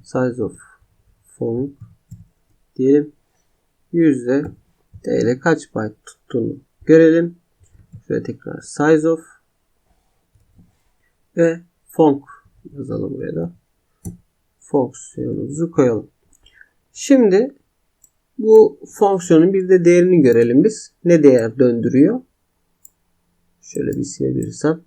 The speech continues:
Hop. Şöyle silmem daha kolay olur sanırım. Buraya da fonksiyonumuzu çağıralım. Tabii şuraya da bir tane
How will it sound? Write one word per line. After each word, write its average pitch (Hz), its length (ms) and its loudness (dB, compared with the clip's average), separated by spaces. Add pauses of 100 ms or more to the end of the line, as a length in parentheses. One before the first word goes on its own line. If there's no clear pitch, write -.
(600)
Hop. 127 280 -10 (1300)
Şöyle 120 320 -8
silmem 131 420 -6
daha 131 200 -4
kolay 131 260 -6
olur 147 240 -14
sanırım. 156 480 -10 (2000)
Buraya 175 220 6
da 220 220 6 (240)
fonksiyonumuzu 156 840 0 (180)
çağıralım. 160 800 2 (440)
Tabii 139 200 -2
şuraya 139 320 0
da 131 100 0
bir 151 80 -4
tane 135 420 -4